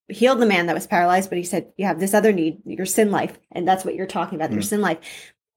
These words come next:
Speaker 1: But it could be a lot of different things. God gets to the need beneath the need you think you need.
Speaker 2: Well, that was the first, remember, what happens actually in that story is there's this, this man who's sick and he can't get to see Jesus.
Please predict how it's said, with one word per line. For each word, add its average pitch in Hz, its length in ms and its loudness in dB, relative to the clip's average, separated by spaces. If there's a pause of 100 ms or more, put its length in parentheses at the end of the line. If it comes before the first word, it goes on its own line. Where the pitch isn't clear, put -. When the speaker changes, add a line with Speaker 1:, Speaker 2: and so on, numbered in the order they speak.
Speaker 1:
But 220 160 4
it 226 140 4
could 254 140 0
be 247 80 2
a 240 80 6
lot 220 240 6
of 226 80 0
different 208 340 -2
things. 208 320 0
God 202 440 2
gets 214 280 -2
to 208 100 0
the 185 120 -2
need 208 340 0
beneath 190 320 -4
the 202 80 -4
need 160 260 -4 (100)
you 165 120 -6
think 165 240 -8
you 160 80 -4
need. 151 160 -8
Speaker 2:
Well, 139 80 6
that 214 140 8
was 208 100 2
the 160 80 6
first, 151 320 2
remember, 156 400 2 (240)
what 123 140 0
happens 156 360 2
actually 123 300 2
in 113 80 4
that 110 160 2
story 117 580 2
is 110 280 2
there's 110 160 0
this, 107 140 -4
this 110 340 -6
man 131 300 4
who's 113 300 -2
sick 117 440 2
and 104 120 0
he 101 80 0
can't 123 280 0
get 117 120 2
to 107 80 -4
see 127 220 -4
Jesus. 98 540 -6